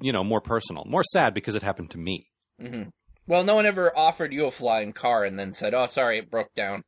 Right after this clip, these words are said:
Speaker 1: Yeah. <laughs> Fly all the way across the country to get your flying car. Uh, eh, we don't have any.
Speaker 2: Mm,
Speaker 1: Oh,
Speaker 2: sorry.
Speaker 1: man.
Speaker 2: Oh, you came far? Oh, you don't have a ride back 'cause you thought you were gonna fly in car back?
Speaker 1: <laughs>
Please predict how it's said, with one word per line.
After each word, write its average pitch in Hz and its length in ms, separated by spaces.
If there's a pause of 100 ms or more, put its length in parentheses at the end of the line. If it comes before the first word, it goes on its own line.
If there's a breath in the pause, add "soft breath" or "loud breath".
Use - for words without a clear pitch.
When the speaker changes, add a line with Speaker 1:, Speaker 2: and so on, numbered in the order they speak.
(100)
Speaker 1:
Yeah. 87 240 (500)
<laughs> - 440
Fly 165 160
all 156 160
the 160 40
way 151 140
across 135 300
the - 40
country 120 300
to 107 60
get 113 100
your 110 120
flying 104 280
car. 104 220
Uh, 147 340 (180)
eh, 147 380
we 139 140
don't 131 160
have 101 220
any. 78 220 (380)
Speaker 2:
Mm, 117 380
Speaker 1:
Oh, - 80 (120)
Speaker 2:
sorry. 180 380
Speaker 1:
man. 233 460 (300)
Speaker 2:
Oh, 202 140
you 190 140
came 202 240
far? 220 480
Oh, 190 80
you 180 100
don't 190 120
have 185 80
a 175 40
ride 170 260
back 160 240
'cause 165 160
you 165 80
thought 165 200
you 156 80
were 156 80
gonna - 120
fly 156 200
in 139 80
car - 280
back? 180 540
Speaker 1:
<laughs> - 380